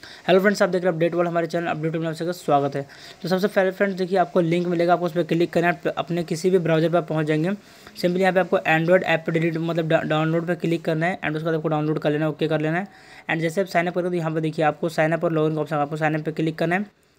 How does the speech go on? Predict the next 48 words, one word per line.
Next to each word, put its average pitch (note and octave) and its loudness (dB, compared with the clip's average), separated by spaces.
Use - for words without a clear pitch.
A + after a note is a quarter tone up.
मोबाइल D#3+ 0
नंबर F3 -4
देना E3+ -4
है E3 -6
आपको E3 -2
यहाँ D#3 -2
पर D#3 -4
सेंड D#3+ 0
पे E3+ -2
क्लिक E3 -2
करेंगे। E3+ 0
मोबाइल E3 2
नंबर E3 -2
देने D#3 0
के D#3+ -2
बाद D#3+ 0
तो F3 -2
ओटीपी D#3 -4
जाएगा, E3 0
ओटीपी D#3+ -4
को D#3 -6
यहाँ D#3+ 0
पर D#3+ -2
डालने D#3 0
के D#3 -2
बाद E3 -2
ओके D#3+ -4
कर D3 0
देना C#3 -4
है। C#3 -6
जैसे E3+ -2
इतना F#3 -2
करेंगे F3+ 0
फ्रेंड F3+ -4
देखिए F3 0
ये E3 2
वाला D#3+ 4
ऑप्शन D#3 -2
आ D3 -2
जाएगा, C#3+ 2
तो D3 -8
यहाँ D#3 0
पे D#3+ -2
अपना E3 -2
पासवर्ड D3 0
सेलेक्ट D#3+ -2
कर E3 -2
लीजिए D#3 -2